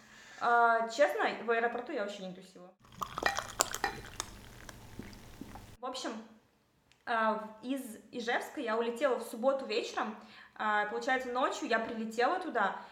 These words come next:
и у меня, к счастью, к большому моему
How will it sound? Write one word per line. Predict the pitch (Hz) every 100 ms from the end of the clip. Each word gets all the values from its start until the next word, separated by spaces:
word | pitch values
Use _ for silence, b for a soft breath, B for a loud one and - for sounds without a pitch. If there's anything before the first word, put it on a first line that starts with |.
| B -
и | 247
у |
меня, | 254 247 254 349 - - - _ _ _
к |
счастью, | - - 240 320 320 - 202 185 B B _
к |
большому | 208 247 254 277 277 262
моему | 233 226 220 226 233 214